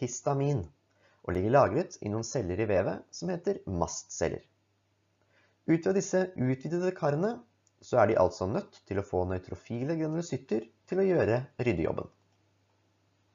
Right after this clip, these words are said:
Her er en figur som viser et blodkar i et område med nekrose. Og inni blodkaret så finner vi alle de ulike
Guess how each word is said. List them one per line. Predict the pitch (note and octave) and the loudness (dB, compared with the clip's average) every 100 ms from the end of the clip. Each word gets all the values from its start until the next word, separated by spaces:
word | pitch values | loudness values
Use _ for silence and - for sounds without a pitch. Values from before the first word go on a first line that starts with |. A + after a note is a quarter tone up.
| _ _ _ _ _ _ _ _ _ _ _ _ _ _ _ _ _ _ _ _ _ _ _ _ _ _ _ _ _ _ _ _ _ _ _ D3+ | _ _ _ _ _ _ _ _ _ _ _ _ _ _ _ _ _ _ _ _ _ _ _ _ _ _ _ _ _ _ _ _ _ _ _ -2
Her | F#3+ G#3+ | -2 -2
er | - F3 | -2 -2
en | F3+ | -2
figur | F#3+ B2+ D3+ F3 - | -2 0 0 -2 -4
som | D#3 E3 | -4 -2
viser | B2+ - C3+ | -2 -2 -6
et | C#3+ | 0
blodkar | F#3+ D3+ - G#3 B3 - _ A#2+ | 0 0 0 -2 -2 -12 _ -4
i | |
et | A#2 - | -4 -2
område | F3 G#2+ A#2 D#3 F#3 G2 | -2 0 -2 -2 -6 -6
med | F#2+ F#2 G2 | -2 -2 -2
nekrose. | G#2+ A#2+ F2+ - - - _ _ _ _ _ - - | -4 -6 -8 -8 -14 -16 _ _ _ _ _ -20 -4
Og | - A3 | 0 2
inni | G#3 A3 | 2 4
blodkaret | A3 - F#3 A#3 B3+ - | 2 4 2 2 0 -8
så | - D#3 | -6 -4
finner | - F#2+ G2+ | -2 -2 -2
vi | C3 - | 0 2
alle | D3 F#3+ | 2 2
de | D#3 E3+ | 0 -4
ulike | F3 A2 G2 - C#3 | -4 -4 -4 -4 -2